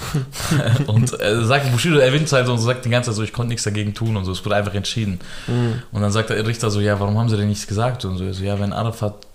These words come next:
Speaker 1: was sagt, dann wird's halt so gemacht.“ Ne? Das sagt er halt so. Ähm, Jahre später kommt dann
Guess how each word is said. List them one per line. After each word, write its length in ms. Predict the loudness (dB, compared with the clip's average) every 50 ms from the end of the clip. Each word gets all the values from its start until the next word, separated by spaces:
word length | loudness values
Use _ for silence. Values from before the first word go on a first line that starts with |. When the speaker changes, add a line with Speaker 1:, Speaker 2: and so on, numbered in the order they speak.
| -20 -18 -14 -12 -10
Speaker 1:
was 340 | -8 -4 -2 -2 -2 -2 0
sagt, 300 | -2 -2 -2 -2 -2 -2
dann 100 | -2 -2
wird's 160 | -2 -2 -2
halt 140 | -2 -2 -2
so 80 | -2
gemacht.“ 420 | 0 0 0 0 -2 -4 -8 -16 -18 -20 -20 -20 -20 -20 -20 -20 -20 -20 -18 -10 -6
Ne? 200 | -4 -4 -4 -4 -6 -12 -16 -16 -14 -14 -14 -14 -14 -10 -6
Das 140 | -6 -4 -2
sagt 220 | 0 -2 -2 -2
er 60 | -2 -2
halt 120 | -2 -2
so. 240 | -2 -2 -2 -2 -4 -8 -12 -12 -10 -12 -12 -14 -14 -16 -16 -10 -4 -2
Ähm, 640 | 0 2 2 2 2 2 0 0 0 0 0 2
Jahre 260 | 4 4 4 4 4
später 340 | 2 0 0 0 0 0 0
kommt 280 | 0 0 0 0 0 2
dann 280 | 2 2 2 0 -4